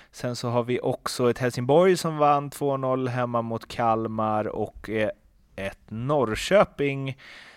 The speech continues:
som besegrade Falkenberg två noll borta. Och sist, men inte minst, vann Giffarna Sundsvall hemma mot Sirius med två ett. Ja, jag kastar upp den bollen som jag brukar göra, så får ni dämpa den där ni vill.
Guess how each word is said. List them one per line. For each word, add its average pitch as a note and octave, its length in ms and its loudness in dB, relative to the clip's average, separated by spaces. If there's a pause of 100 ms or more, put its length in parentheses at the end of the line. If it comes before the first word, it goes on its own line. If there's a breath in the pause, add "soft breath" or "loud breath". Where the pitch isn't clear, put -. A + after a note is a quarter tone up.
som A#2+ 260 -8
besegrade A2+ 380 -4
Falkenberg A2+ 500 0
två A2 220 -2
noll G#2 160 -4
borta. G2+ 580 0 (260)
Och G#2+ 200 -6
sist, - 760 -4 (340)
men C3+ 160 -4
inte B2+ 240 -2
minst, A2 360 -4 (100)
vann G#2+ 580 2
Giffarna C3 520 -2
Sundsvall G#2+ 640 -4
hemma G#2 280 -4
mot G2 180 -12
Sirius G#2 600 -6
med G2+ 100 -16
två F#2+ 160 -6
ett. - 180 -14 (880 loud breath)
Ja, D3 340 8 (260)
jag C#3 420 6
kastar - 320 4
upp F#3 200 4
den C#3+ 180 6
bollen C3 260 4
som C#3+ 120 -2
jag C#3 80 4
brukar C#3+ 280 4
göra, C#3 260 8
så C3 160 -4
får B2 220 -4
ni B2 400 -4
dämpa C3 420 6
den G#2+ 200 2 (260 loud breath)
där B2 160 -2
ni A#2 120 -4
vill. B2+ 240 -2